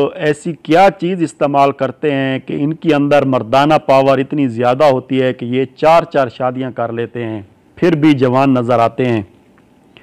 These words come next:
तो दोस्तों, वीडियो शुरू करने से पहले मेरी तमाम देखने वालों से, तमाम व्यूअर से दरख्वास्त है, जिन्होंने अभी तक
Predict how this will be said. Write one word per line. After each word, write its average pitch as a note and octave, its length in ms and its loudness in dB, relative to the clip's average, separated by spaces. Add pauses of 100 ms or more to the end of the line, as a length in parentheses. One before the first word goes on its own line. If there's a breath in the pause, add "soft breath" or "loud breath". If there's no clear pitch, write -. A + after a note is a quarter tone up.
(580 soft breath)
तो C3+ 80 0
दोस्तों, E3+ 380 4
वीडियो D#3 240 4
शुरू D#3 200 0
करने C#3+ 280 0
से D#3 140 -6
पहले C#3+ 360 0
मेरी C3 220 -2
तमाम D3+ 400 0
देखने D3 300 0
वालों C#3 240 2
से, C3+ 260 -2
तमाम C#3 440 0
व्यूअर C#3+ 240 0
से C#3 160 -2
दरख्वास्त C3 540 0
है, C3 200 2
जिन्होंने C#3+ 360 0
अभी C#3 180 0
तक C#3 180 -4